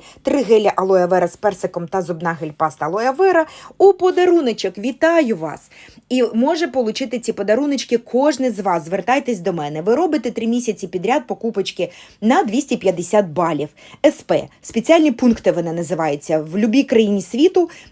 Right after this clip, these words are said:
е, є, е, ну, м, різна валюта, але на кожний продукт компанія Л Р дає однакову кількість, е, балів. І це С П, вони і рахуються. Ви три місяці підряд робите замовлення по двісті п'ятдесят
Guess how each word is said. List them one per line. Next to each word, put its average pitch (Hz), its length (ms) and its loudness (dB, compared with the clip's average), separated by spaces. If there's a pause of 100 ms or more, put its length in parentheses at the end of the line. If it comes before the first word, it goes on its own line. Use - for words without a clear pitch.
е, 196 200 -2
є, 262 560 4
е, 196 300 2
ну, 175 460 -4
м, 180 360 -12 (720)
різна 220 440 4
валюта, 208 520 4
але 254 400 6
на 220 140 0
кожний 214 300 2
продукт 440 400 2
компанія 196 520 0
Л 214 80 2
Р 359 160 2
дає 185 360 2 (280)
однакову 196 520 0
кількість, 233 600 -6
е, 180 180 2
балів. 175 540 2 (260)
І 208 80 -4
це 330 300 0
С 262 160 -2
П, 175 260 2 (100)
вони 247 300 2
і 320 40 4
рахуються. 190 640 -2 (360)
Ви 262 140 4
три 311 160 2
місяці 285 380 -2
підряд 175 480 0
робите 277 420 0
замовлення 220 720 0 (340)
по 302 200 2
двісті 233 360 -4
п'ятдесят 196 600 0